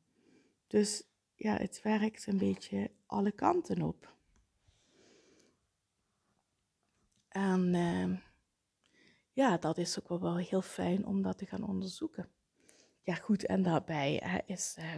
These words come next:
komen er ook weer dingen op mijn pad waar ik enorm veel energie van krijg, hè.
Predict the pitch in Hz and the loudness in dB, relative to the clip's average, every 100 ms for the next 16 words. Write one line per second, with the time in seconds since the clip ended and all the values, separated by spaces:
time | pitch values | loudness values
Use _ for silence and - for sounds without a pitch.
0 | - - 214 196 190 - 196 - 160 - | -10 0 4 4 0 -6 -12 -8 -8 -8
1 | - - - - _ - 220 208 185 185 | -14 -20 -20 -20 _ 12 12 12 4 0
2 | 196 185 180 - 185 - 180 190 - - | 0 -2 0 2 0 0 -4 -4 -2 2
3 | 196 196 190 170 180 175 180 175 170 185 | 6 8 8 8 4 4 2 0 2 2
4 | 175 180 - 190 202 202 - | 2 0 2 4 6 4 -2